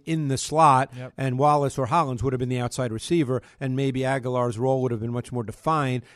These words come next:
Speaker 1: and the production would have been better.
Speaker 2: Yeah, and that loss, uh, of those guys on the outside, you know, early on it was, "All right, let's," we almost had to play a lot of twelve and thirteen personnel by necessity. Remember that Colts game? I mean, they played,
Speaker 1: Oh.
Speaker 2: uh, it was thirteen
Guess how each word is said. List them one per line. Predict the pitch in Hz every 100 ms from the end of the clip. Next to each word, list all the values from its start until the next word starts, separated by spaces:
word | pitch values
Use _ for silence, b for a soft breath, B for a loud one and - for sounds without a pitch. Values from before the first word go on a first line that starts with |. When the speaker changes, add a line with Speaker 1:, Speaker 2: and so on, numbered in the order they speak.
| -
Speaker 1:
and | 127
the |
production | 117 123 131 - 120
would | 113
have | 110
been | 113 110
better. | 110 80 -
Speaker 2:
Yeah, | 127 120
and | 117
that | 135 147
loss, | 139 139 143 139 151
uh, | 143 131 123
of | 143 139
those | 131 123
guys | 135 131
on | 117
the | 127
outside, | 123 - 131 127 - b b b b
you | 139
know, | 143 113
early | 131 117 160 175 156
on | 156 165
it | 151
was, | 135
"All | 135
right, | 143
let's," | 135 131 -
we | 127 139
almost | 135 147 139
had | 127
to |
play | - 147 135
a |
lot | 127 131
of | 127
twelve | - 131
and | 123
thirteen | 120 131 139 127
personnel | 127 123 127 120
by | 127
necessity. | 123 113 - 170 - 123 123
Remember | 135 131
that | 127 -
Colts | 151 147
game? | - 123 120
I |
mean, | 123
they | 123 123
played, | -
Speaker 1:
Oh. | 160 131
Speaker 2:
uh, | 127
it |
was | 131 113
thirteen | 139 131 139 131 123